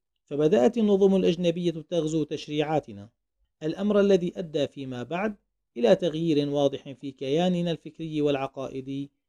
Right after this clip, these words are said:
وفي عاداتنا وتقاليدنا. وإن هذا الوضع دفع المخلصين من هذه الأمة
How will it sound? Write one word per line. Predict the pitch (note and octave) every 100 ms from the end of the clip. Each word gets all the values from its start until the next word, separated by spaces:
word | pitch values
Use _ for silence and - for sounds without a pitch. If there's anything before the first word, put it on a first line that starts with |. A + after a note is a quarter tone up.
| _
وفي | D#3 C#3+ D3
عاداتنا | C3+ C#3 C3 C3+ B2+ C3 C3
وتقاليدنا. | B2+ C3 A#2+ - D3+ E3+ B2+ G#2 G2+ G#2 _ _
وإن | D3+ G#3+ A#3+
هذا | A3 A#3+ G3+
الوضع | D#3+ C#3 C3 C#3
دفع | E3+ - E3
المخلصين | F3+ F3+ F#3 F3+ - G3 F3+
من | F3
هذه | E3 F#3 F3 F3
الأمة | F3 F#3 D#3+